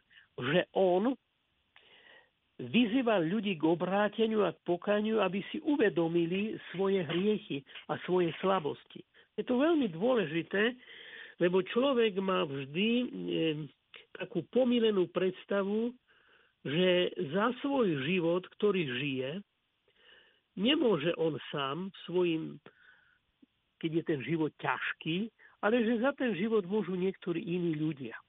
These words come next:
Ale obyčajne za ťažkosti v našom živote, e, stoja naše hriechy,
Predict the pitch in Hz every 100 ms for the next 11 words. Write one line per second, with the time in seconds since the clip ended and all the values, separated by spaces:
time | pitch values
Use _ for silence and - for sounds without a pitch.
0 | _ _ _ _ _ _ _ _ - -
1 | - 156 160 208 214 220 214 202 190 175
2 | 143 147 151 135 139 _ _ - 220 208
3 | - 185 - 156 165 - - 131 131 170
4 | 156 143 147 143 _ - - - - _
5 | _ _ _ _ _ - - 143 135 131
6 | 143 113 - 185 160 143 160 - 143 147
7 | 139 147 -